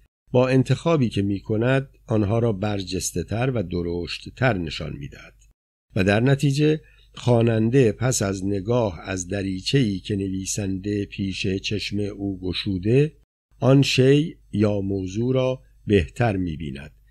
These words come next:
کجی‌ها و زشتی‌ها و یا زیبایی‌های آن را بهتر در می‌یابد و چون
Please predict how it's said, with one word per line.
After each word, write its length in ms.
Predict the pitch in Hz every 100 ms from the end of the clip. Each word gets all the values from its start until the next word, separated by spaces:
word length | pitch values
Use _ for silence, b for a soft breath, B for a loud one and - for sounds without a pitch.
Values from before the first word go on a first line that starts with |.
| _ _ -
کجی‌ها 640 | 104 98 101 101 92 117 110
و 100 | 101
زشتی‌ها 960 | 98 95 - 90 90 101 120 139 - _ _ 101
و 120 | 101
یا 360 | 101 120 131 - b b
زیبایی‌های 1160 | 101 107 113 101 104 104 98 95 92 107 117 117
آن 200 | 110 110
را 300 | 117 113 113
بهتر 520 | 101 95 - - 127
در 320 | 101 82 73
می‌یابد 560 | 69 69 67 64 64 - _ _ -
و 60 | 101
چون 340 | - 139